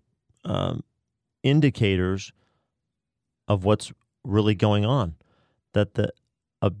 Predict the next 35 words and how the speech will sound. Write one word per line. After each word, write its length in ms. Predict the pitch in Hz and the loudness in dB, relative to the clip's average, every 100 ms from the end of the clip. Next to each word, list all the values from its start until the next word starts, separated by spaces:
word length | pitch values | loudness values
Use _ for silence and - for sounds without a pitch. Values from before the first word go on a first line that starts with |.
| - | -12
he 180 | - 92 | -6 -4
s-, 140 | 104 - _ - | -4 -6 _ -12
says, 240 | - 92 | -4 -4
quote, 280 | - 104 95 | -2 -2 -2
"The 120 | 101 | 0
objective 600 | 95 82 117 117 - 92 | -2 0 0 2 0 -2
guilt 280 | 87 110 113 | 2 2 2
of 160 | 113 95 | -2 0
those 240 | 104 101 | 0 0
sins 380 | - 107 101 107 | 0 0 0 0
had 320 | 90 95 85 | -2 -4 -2
been 340 | 107 101 101 90 | 0 0 0 0
removed." 560 | 101 104 135 120 80 | 0 2 4 2 -2
God's 460 | - 107 127 117 110 - | 0 2 4 0 -6 -12
reckoning 800 | 92 101 139 - 110 98 104 127 - _ _ _ _ _ _ | -2 0 2 2 0 2 0 -2 -8 _ _ _ _ _ _
was 220 | 107 107 | 0 2
an 80 | 101 | 2
evaluation 800 | 101 101 107 110 101 104 - 107 | 0 2 2 2 0 0 0 0
that 180 | 98 - | 0 -4
correctly 640 | - 95 101 - 113 107 - | -2 0 0 0 -4 -4 -10
corresponded 920 | - 107 104 - - 104 104 104 90 | -4 0 0 0 0 2 2 0 -2
to 120 | - 104 | -4 -4
the 160 | 92 | -2
objective 580 | 95 78 107 98 107 90 | -4 0 0 0 -2 -4
reality 500 | 95 95 95 95 95 | -2 2 2 2 -2
of 140 | 87 | -4
that 260 | 87 95 - _ _ _ _ _ | 0 0 -2 _ _ _ _ _
which 240 | 101 - | -4 -2
was 120 | 101 | -2
being 440 | 87 - 95 95 98 - _ _ | -2 -2 0 0 -2 -8 _ _
reckoned. 520 | - 123 135 104 - | -2 0 0 -2 -6
He's 200 | 87 98 | -4 -6
saying, 300 | - 101 98 - | -4 -6 -6 -10
he's 400 | 90 104 95 - | -12 -10 -12 -16
ar-, 160 | - - | -14 -14